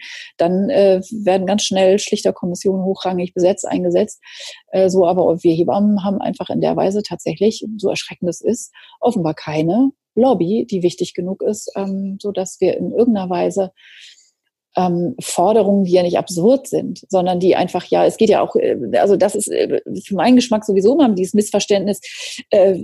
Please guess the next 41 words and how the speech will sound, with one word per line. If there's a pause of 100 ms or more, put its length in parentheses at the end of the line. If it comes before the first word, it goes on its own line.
wenn
ich
auf
irgendeiner
Party
bin,
„Oh,
du
bist
Hebamme,
Mensch,
äh,
ist
ja
to-,
grad,
g-,
total
schwierig
für
euch.“ (320)
Äh,
k-,
so,
das
ist
so.
Ich
habe
ja
jetzt
hier
auch
schon
ein
bisschen
rumgejammert,
was
alles
schwierig
ist.